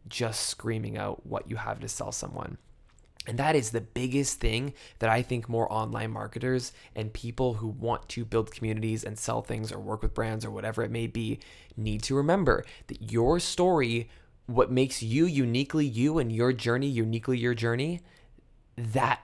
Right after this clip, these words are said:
is the key. That is how you create real traction online. And going back to that first phrase I said, documentation instead of creation, you know, people wanna ask me how to make content. I don't know how to make content. You're making content. Your life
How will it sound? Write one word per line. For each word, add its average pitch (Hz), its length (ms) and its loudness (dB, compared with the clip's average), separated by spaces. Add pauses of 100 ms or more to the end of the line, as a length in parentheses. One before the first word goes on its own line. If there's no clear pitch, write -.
is 110 260 -4
the - 100 -2
key. - 420 -10 (480)
That 127 420 8
is 117 200 -2
how 113 180 -4
you 110 200 -4
create 110 520 -4
real 113 460 2
traction - 640 -2 (100)
online. 101 520 -6 (380)
And 135 220 2
going 196 180 6
back 185 180 2
to 160 40 -4
that 147 140 0
first 131 260 -4
phrase 131 260 4
I 113 60 4
said, 110 220 2
documentation 117 640 0
instead 110 220 -4
of - 80 -8
creation, 113 600 0 (380)
you 139 80 0
know, 131 100 6
people 143 220 8
wanna 131 180 6
ask 120 280 2
me 123 100 -4
how 113 140 4
to 110 80 2
make 107 180 -2
content. 127 560 0
I 120 120 6
don't 120 100 2
know 123 100 4
how 123 80 4
to 117 60 4
make 113 160 2
content. 165 380 0 (160)
You're 135 160 6
making 254 320 4
content. 107 440 2
Your 165 140 6
life 175 480 4